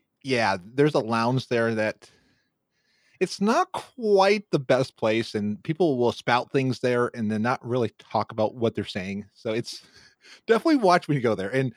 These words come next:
there, there actually is, people wonder if they're actually listening to our conversations to, to create more propaganda.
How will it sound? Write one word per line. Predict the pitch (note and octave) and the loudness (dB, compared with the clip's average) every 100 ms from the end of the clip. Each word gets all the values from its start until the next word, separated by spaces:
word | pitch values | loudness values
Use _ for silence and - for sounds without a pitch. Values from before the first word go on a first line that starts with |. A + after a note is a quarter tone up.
| _ _ - | _ _ 0
there, | F3+ | 0
there | D#3+ F3 E3+ | 4 4 6
actually | E3 - F#3+ F3 | 2 2 0 2
is, | D#3 C3+ - _ _ _ _ _ _ _ _ _ _ _ - | 2 0 -4 _ _ _ _ _ _ _ _ _ _ _ -8
people | A#3 D4+ | -2 2
wonder | A3 F#3 F#3 E3+ | 4 4 4 2
if | C#3+ - | 2 0
they're | E3+ E3+ | 0 0
actually | C#3+ - D3 A#2 G#2+ _ _ _ _ _ _ - | 0 -2 -2 -2 -6 _ _ _ _ _ _ -4
listening | D3 E3 F#3+ | -2 0 0
to | F3 | 0
our | |
conversations | - C#3+ B2+ C3+ - G#2 G2+ - - _ _ - | 0 -2 -2 -2 -4 -6 -8 -8 -16 _ _ -12
to, | A#2 - _ _ _ _ _ | -12 -12 _ _ _ _ _
to | - D3 | -4 -4
create | - D3+ C3+ C3 | -2 0 0 0
more | A#2 | -6
propaganda. | - A2 G2 G2 G2 D#2+ | -2 -2 -2 -6 -8 -12